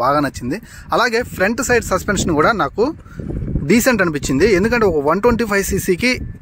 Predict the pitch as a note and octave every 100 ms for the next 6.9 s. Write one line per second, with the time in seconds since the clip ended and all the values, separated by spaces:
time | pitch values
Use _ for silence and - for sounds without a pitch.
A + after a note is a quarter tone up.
0 | C#3+ F#3+ G3+ A3 G3+ F#3 E3+ - F3 E3
1 | D3 C#3 D#3 F#3+ E3+ D3 E3 D3 C#3 -
2 | C3 A#2+ G#3 - - C3+ F3+ A#3+ G3+ F#3
3 | - F#3+ F3+ G3 G#3 F#3 D#3+ F3+ F#3 D3
4 | D3+ F3 E3+ - F#3+ F3 D#3 C#3+ C#3 B2
5 | F#3+ B3+ - - - C#4+ C#4 A#3 F3+ E3+
6 | F#3+ E3+ D#3 D3+ A#3+ D#3+ C#3+ D#3 D#3